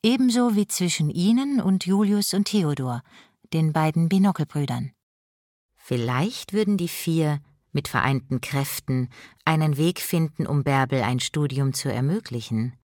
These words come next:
Anschließend trieben Liv und Martha eine Handvoll Schweine und deren Ferkel in dem Pferch, holten die drei Kaltblüter von der Koppel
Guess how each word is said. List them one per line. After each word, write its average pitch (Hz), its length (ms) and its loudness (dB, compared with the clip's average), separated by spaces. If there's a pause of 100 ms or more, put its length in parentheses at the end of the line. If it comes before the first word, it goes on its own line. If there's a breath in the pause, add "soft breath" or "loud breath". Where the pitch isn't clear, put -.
(420)
Anschließend 247 720 2
trieben 160 300 2
Liv 180 240 2
und 135 140 -2
Martha 143 360 4
eine 147 280 2
Handvoll 156 340 0
Schweine 147 500 2
und 170 140 0
deren 156 240 2
Ferkel 147 380 0
in 156 100 0
dem 170 160 0
Pferch, 180 380 0 (360 soft breath)
holten 214 300 4
die 185 140 0
drei 156 220 0
Kaltblüter 180 720 0
von 175 160 -2
der 175 100 0
Koppel 190 420 -2